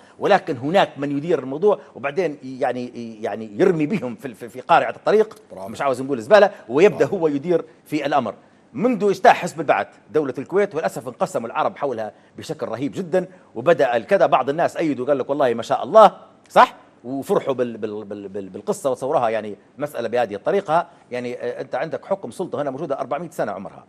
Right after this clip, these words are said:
Speaker 1: العائلة اللي تحكم أربعمية سنة، فالشعب هو كان بيزيلها شعبها يعني. طيب الشعب راضي فرحان بآل صباح، أنت إيش دخلك في النص؟ بس انقسمت الناس.
Speaker 2: قسمت أن تحرير القدس يبدأ من خلال الكويت.
Speaker 1: أيوة.
Speaker 2: حوكة
Speaker 1: وأنت
Speaker 2: العرب.
Speaker 1: انتبه لجغرافيا الكويت، ها؟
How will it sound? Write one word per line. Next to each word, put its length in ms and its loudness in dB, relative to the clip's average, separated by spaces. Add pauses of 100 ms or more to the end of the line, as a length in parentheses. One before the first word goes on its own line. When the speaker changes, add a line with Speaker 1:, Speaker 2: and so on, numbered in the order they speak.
(680)
Speaker 1:
العائلة 260 -2
اللي 100 -8
تحكم 300 -6
أربعمية 280 -6
سنة، 220 -2
فالشعب 420 0
هو 140 -2
كان 140 -4
بيزيلها 240 -6
شعبها 340 -8
يعني. 120 -20 (260)
طيب 120 -2
الشعب 300 2
راضي 200 10
فرحان 340 0
بآل 260 0
صباح، 320 -4 (180)
أنت 120 -12
إيش 120 -4
دخلك 260 -4
في 60 -16
النص؟ 320 -16 (1400)
بس 200 -6
انقسمت 480 -2
الناس. 500 -8 (300)
Speaker 2:
قسمت 480 -8
أن 200 -10
تحرير 420 -8
القدس 420 -8
يبدأ 280 -6
من 120 -14
خلال 360 -12
الكويت. 480 -20
Speaker 1:
أيوة. 720 -4
Speaker 2:
حوكة 500 -4
Speaker 1:
وأنت 160 0
Speaker 2:
العرب. 60 -2
Speaker 1:
انتبه 360 0
لجغرافيا 460 -2
الكويت، 440 -2
ها؟ 180 -2